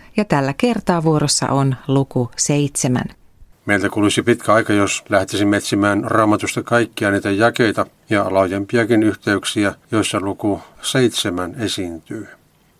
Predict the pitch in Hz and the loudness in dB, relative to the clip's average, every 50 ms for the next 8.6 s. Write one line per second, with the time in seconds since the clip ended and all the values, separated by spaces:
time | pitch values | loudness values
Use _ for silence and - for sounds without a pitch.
0 | _ _ - - - - 160 - 113 113 110 113 110 107 110 104 107 101 - 123 | _ _ -10 -4 0 0 2 2 2 2 2 2 4 2 2 0 -2 -2 2 2
1 | 120 117 98 - 110 101 101 123 123 - - 110 - - - 101 98 98 95 92 | 2 2 0 -2 -2 -2 0 -2 -2 -2 -4 -8 -8 -4 -4 -2 -2 -2 -4 -2
2 | 101 113 98 - 104 95 - _ _ _ _ _ _ - - 98 - 104 98 92 | -4 -4 -2 -2 -4 -4 -4 _ _ _ _ _ _ -6 -6 -6 -4 -4 -6 -4
3 | 98 101 92 - - 113 110 113 113 107 110 107 107 101 - - 117 104 101 98 | -4 -4 -4 -2 -2 0 2 4 4 4 2 0 0 -2 -4 -2 -4 -2 -2 0
4 | 101 90 - - - _ - - 120 110 - - - 101 95 90 - 104 - - | -2 -2 -4 -8 -20 _ -2 0 0 0 0 0 0 0 0 -2 -6 -8 -6 -4
5 | 101 95 92 - - 104 98 90 85 85 - - - 117 110 107 - _ _ _ | -4 -4 -2 -2 -2 -4 -2 -4 -6 -10 -14 -12 -10 -10 -10 -10 -14 _ _ _
6 | _ _ _ _ _ _ _ _ _ - 120 104 - 123 117 127 120 117 117 113 | _ _ _ _ _ _ _ _ _ -6 -4 -2 0 0 2 2 2 2 2 0
7 | - 120 104 110 104 104 104 104 101 - - 120 107 113 120 123 123 - - - | 0 -2 0 0 2 4 4 2 2 0 -2 -2 0 2 4 2 2 0 0 -6
8 | 104 - - 104 101 95 95 95 - - - | -8 -8 -6 -6 -6 -6 -6 -8 -10 -12 -20